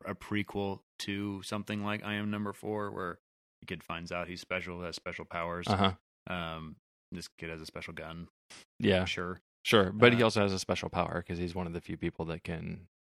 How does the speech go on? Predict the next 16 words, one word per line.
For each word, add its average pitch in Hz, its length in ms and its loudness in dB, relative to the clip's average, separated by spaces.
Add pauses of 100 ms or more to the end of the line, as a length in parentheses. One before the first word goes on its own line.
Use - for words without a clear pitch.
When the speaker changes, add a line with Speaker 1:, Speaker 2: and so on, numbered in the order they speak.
(340)
Speaker 1:
His 107 100 -2
special 90 240 -4
power 90 140 -2
is 87 60 -4
firing 87 420 -2
the 92 60 -4 (100)
Speaker 2:
Uh, 87 40 -4
Speaker 1:
gun. 92 180 4
Speaker 2:
yes, 120 280 4
activating 90 420 4
the 98 60 0
gun. 92 220 4
Speaker 1:
Okay. 101 100 4
Speaker 2:
Yeah. 87 140 6 (280)
Speaker 1:
Yeah. 131 80 10
Speaker 2:
Right. 95 100 8